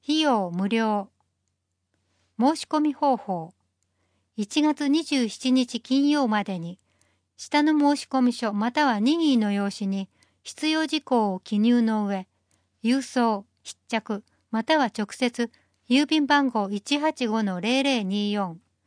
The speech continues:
泉町二の三の八、泉プラザ内、高齢福祉課へ。申し込み書一枚につき、二人まで申し込み可。全席指定のため、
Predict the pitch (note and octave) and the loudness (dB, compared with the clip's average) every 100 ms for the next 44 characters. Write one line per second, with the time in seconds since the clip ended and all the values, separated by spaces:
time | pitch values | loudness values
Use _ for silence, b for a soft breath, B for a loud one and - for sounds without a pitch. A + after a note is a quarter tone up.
0 | _ _ _ _ - G3+ C#4+ D4 - C4 | _ _ _ _ -8 -2 2 2 2 0
1 | B3+ B3+ D#4 C4 - A3+ A3+ A3+ G#3 G#3 | 2 2 2 0 -2 -2 -2 -2 -4 -6
2 | - G3 - _ _ _ _ _ _ A#3+ | -6 -10 -10 _ _ _ _ _ _ 0
3 | A#3+ D#4+ D#4+ D4+ D4+ D4 D4 C#4+ A#3 F3+ | 2 4 2 2 2 2 2 2 2 -2
4 | F3 _ _ _ - C#4+ D4+ D4 C#4 - | -10 _ _ _ 2 2 4 2 -2 -4
5 | B3+ - - G#3 G3 G3 _ _ _ _ | -4 -4 -2 -2 -2 -8 _ _ _ _
6 | _ _ _ _ _ _ _ B3 D#4 - | _ _ _ _ _ _ _ 0 0 0
7 | - D#4 D#4 D4 C#4 A#3+ - D#4 D4+ C#4 | 0 2 2 0 -2 -4 -2 0 2 2
8 | A3 G3 - - G3 F3+ _ _ - C#4+ | 0 -4 -10 -8 -8 -8 _ _ -6 0
9 | D4 D4+ B3 G#3 F#3+ F#3 A#3+ A#3+ - A3+ | 2 2 2 0 -2 0 0 0 -2 -2
10 | G#3+ G#3 F#3+ _ _ _ _ _ _ _ | -2 -6 -8 _ _ _ _ _ _ _
11 | _ _ _ _ _ - C#4 E4 D4+ B3 | _ _ _ _ _ -2 2 2 2 -2
12 | A3 G3 - B3+ B3+ B3 A#3+ A3+ G#3+ | -2 -8 -2 0 2 2 0 0 0